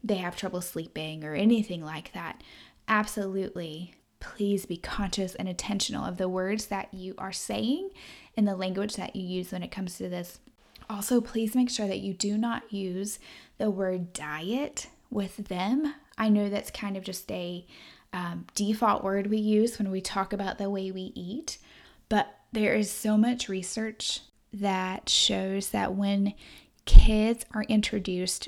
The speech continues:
to a diet culture, especially a restrictive diet culture from a young age, it a lot of times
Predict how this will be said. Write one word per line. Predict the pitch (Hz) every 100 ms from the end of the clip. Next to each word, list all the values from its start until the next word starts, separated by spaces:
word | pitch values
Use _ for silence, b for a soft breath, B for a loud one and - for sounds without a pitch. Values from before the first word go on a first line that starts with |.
| -
to | - 196 185
a | 185 180 180 175 B B B 208
diet | 190 180 208 226 -
culture, | 202 196 254 254 262
especially | - - 208 - 208 190
a | 190
restrictive | 190 - - - 185 - 233 226
diet | - 196 208 -
culture | - 190 - 233 226
from | - 202
a |
young | 185 185 185 -
age, | 196 226 294 - B B B B B B
it | 190 - - _ _ -
a | 208
lot | 208 208 208
of | 214
times | - 202 196 196 196 -